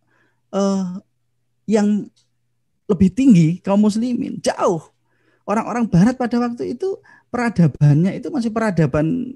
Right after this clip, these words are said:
gelap, ya. Namun kaum muslimin saat di mana Al-Quds jatuh, ya, itu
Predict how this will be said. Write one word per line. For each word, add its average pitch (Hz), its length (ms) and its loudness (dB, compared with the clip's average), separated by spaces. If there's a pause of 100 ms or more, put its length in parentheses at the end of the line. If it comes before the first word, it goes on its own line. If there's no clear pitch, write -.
(100)
gelap, 175 440 4 (120)
ya. - 240 -10 (360)
Namun 254 360 2
kaum 240 160 -2
muslimin 240 760 -2 (160)
saat - 440 -8
di 175 80 -2
mana 202 560 -4 (240)
Al-Quds 208 480 -4
jatuh, 220 440 -2 (280)
ya, - 200 -12 (440)
itu 202 320 -8